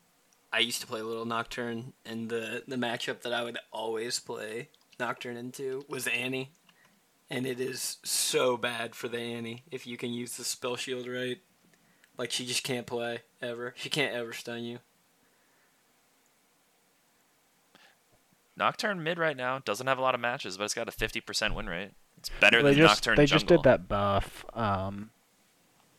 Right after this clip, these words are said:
Speaker 3: last week, so they get, they, you know, before it was the zero percent, uh, extra minion damage from his passive, now it's up to fifty percent.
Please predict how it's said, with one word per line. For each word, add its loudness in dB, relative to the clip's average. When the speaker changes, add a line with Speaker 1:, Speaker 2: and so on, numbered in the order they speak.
Speaker 3:
last 0
week, -6
so 0
they -2
get, 2
they, -4
you -12
know, -4
before -2
it -6
was -10
the -4
zero -2
percent, -6
uh, -6
extra -6
minion -6
damage -4
from -6
his -8
passive, -8
now -8
it's -8
up -10
to -20
fifty -18
percent. -8